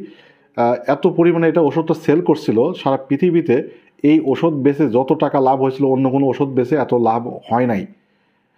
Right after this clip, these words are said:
যেহেতু প্রেশারটাকে নিয়ন্ত্রণ করার জন্য ওষুধ দেওয়া হয়েছিল, পরীক্ষামূলকভাবে দেখা গেল রোগীদের প্রেশার নিয়ন্ত্রণের পাশাপাশি রোগীদের লিঙ্গটা, আহ, একটা হার্টের রোগীকে, আহ, ডক্টর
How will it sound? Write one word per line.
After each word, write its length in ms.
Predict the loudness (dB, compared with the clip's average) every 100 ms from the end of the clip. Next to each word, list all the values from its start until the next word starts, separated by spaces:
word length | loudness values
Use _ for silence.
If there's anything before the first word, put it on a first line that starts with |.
| _ -2
যেহেতু 180 | 0
প্রেশারটাকে 680 | 0 0 2 0 0 -2 0
নিয়ন্ত্রণ 500 | 2 0 2 0 2
করার 180 | 0 0
জন্য 160 | 0 0
ওষুধ 560 | 0 -2 -4 -16 -4
দেওয়া 200 | 0 0
হয়েছিল, 300 | 0 0 -2
পরীক্ষামূলকভাবে 840 | 0 -2 0 0 0 0 0 0
দেখা 260 | 0 0 0
গেল 240 | 2 0 0 -8 -20 -14 -2
রোগীদের 360 | 0 2 2
প্রেশার 480 | 0 0 0 2 0
নিয়ন্ত্রণের 680 | 2 0 0 0 0 0 0
পাশাপাশি 560 | -2 0 0 0 0
রোগীদের 540 | 0 2 2 0 -2 -4
লিঙ্গটা, 560 | -2 0 2 2 0 -2 -10 _ _ -20 _
আহ, 240 | 0 0
একটা 420 | -2 0 0 0 -6
হার্টের 400 | -6 -2 2 2
রোগীকে, 600 | 2 0 0 0 0 -6 -20 _ _ -4
আহ, 260 | 0 2
ডক্টর 500 | 0 -2 0 0 0